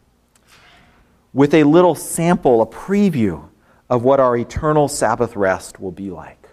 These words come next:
We begin each week with festive rest in communion with God,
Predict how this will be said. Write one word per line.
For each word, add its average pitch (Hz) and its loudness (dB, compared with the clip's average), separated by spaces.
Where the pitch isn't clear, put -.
We 123 0
begin 135 2
each 170 0
week 156 2
with 120 0
festive 147 -2
rest 131 -2
in 110 -6
communion 123 -6
with 101 -8
God, 110 -2